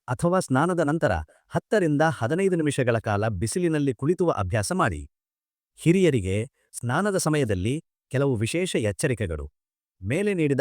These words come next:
ಐದು ಕೆಲಸಗಳು ಮಾತ್ರವಲ್ಲ, ಕೆಲವು ಸಣ್ಣ ಎಚ್ಚರಿಕೆಗಳು ಕೂಡ ಚಳಿಗಾಲದಲ್ಲಿ ದೊಡ್ಡ ಬದಲಾವಣೆ ತರುತ್ತವೆ. ಉದಾಹರಣೆಗೆ, ನಂಬರ್ ಒಂದು,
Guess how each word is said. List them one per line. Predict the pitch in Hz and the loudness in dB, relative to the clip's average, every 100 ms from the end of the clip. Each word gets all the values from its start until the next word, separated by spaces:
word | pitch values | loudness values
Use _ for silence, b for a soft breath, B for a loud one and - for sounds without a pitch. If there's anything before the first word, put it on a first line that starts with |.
| - | 0
ಐದು | 117 185 208 | 0 2 2
ಕೆಲಸಗಳು | 170 160 147 147 | 2 0 2 2
ಮಾತ್ರವಲ್ಲ, | 123 104 135 135 104 92 113 - _ _ | 2 0 0 0 0 0 -2 -6 _ _
ಕೆಲವು | 135 139 135 | -2 0 0
ಸಣ್ಣ | - 123 208 | -2 -2 0
ಎಚ್ಚರಿಕೆಗಳು | 165 135 165 160 135 131 123 | 0 0 -2 0 2 2 2
ಕೂಡ | 107 101 139 - _ _ | -2 -2 -2 -6 _ _
ಚಳಿಗಾಲದಲ್ಲಿ | 139 190 175 151 113 117 | -2 2 2 2 2 0
ದೊಡ್ಡ | 107 98 143 170 | 0 -2 0 0
ಬದಲಾವಣೆ | 135 139 185 156 143 | 2 2 2 2 0
ತರುತ್ತವೆ. | 170 160 139 92 73 - _ _ _ - | 0 0 0 -4 -6 -12 _ _ _ -4
ಉದಾಹರಣೆಗೆ, | 117 113 104 85 101 156 _ _ 90 | -2 -2 -4 -6 -8 -8 _ _ -6
ನಂಬರ್ | 120 185 190 | -4 -2 0
ಒಂದು, | 160 104 73 | 0 -2 -8